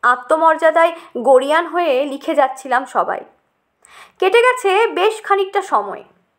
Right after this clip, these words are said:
হঠাৎ চমকে উঠি পেছন থেকে একটা তর্জন শুনে। "ওই,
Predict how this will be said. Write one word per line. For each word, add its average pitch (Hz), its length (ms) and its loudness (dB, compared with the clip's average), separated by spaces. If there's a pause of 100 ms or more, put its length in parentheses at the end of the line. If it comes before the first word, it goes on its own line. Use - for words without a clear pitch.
হঠাৎ 285 360 0 (680)
চমকে 349 420 2
উঠি 349 380 0
পেছন 311 360 -4
থেকে 381 200 -6
একটা 381 460 0 (240)
তর্জন 277 480 2
শুনে। 185 340 -12 (560)
"ওই, 359 500 2